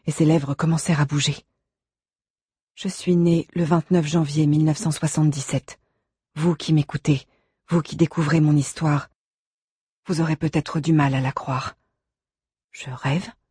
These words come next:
fit Brain, « ou cette poupée vient de parler ? » « Tu ne rêves pas, » s'agaça Eléa. « Maintenant ferme-la. » « Elle commence comme un conte de fées »,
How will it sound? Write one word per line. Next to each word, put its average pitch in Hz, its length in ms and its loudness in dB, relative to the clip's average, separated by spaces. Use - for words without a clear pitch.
fit - 160 -10
Brain, « 151 380 2
ou 180 40 0
cette - 260 -4
poupée - 280 0
vient 147 220 2
de 143 80 -2
parler ? » « 156 340 0
Tu - 140 -8
ne 143 60 2
rêves 165 280 -4
pas, » 156 200 -2
s'agaça 135 460 -4
Eléa. « 131 320 2
Maintenant 165 260 4
ferme-la. » « 151 480 0
Elle 156 160 -4
commence 170 420 -2
comme 165 160 0
un 151 80 2
conte 160 240 2
de 139 80 0
fées », 135 260 -4